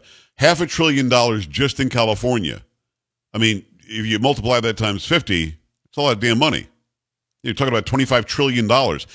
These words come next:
And that's only if, uh, you know, you don't see states with,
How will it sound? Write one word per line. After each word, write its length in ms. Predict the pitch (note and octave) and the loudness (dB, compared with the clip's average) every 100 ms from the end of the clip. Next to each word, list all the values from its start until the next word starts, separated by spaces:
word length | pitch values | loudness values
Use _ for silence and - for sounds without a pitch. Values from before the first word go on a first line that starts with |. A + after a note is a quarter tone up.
| - - | -12 -6
And 120 | C3+ | -2
that's 200 | E3 - C#3 | -2 -2 -2
only 520 | D3 C#3 G#2 G#2 G#2+ | 0 2 2 0 -2
if, 240 | G#2+ G#2+ - | -2 -2 0
uh, 140 | G#2+ | 0
you 160 | G2+ A2 | 2 0
know, 200 | F#2+ F2 | -2 -4
you 100 | A#2 | -4
don't 140 | A2+ A2 | -4 -4
see 240 | A#2+ A2 | -4 -4
states 400 | G2 A#2+ A#2 A2 | -4 -2 -2 0
with, 180 | G#2 | -2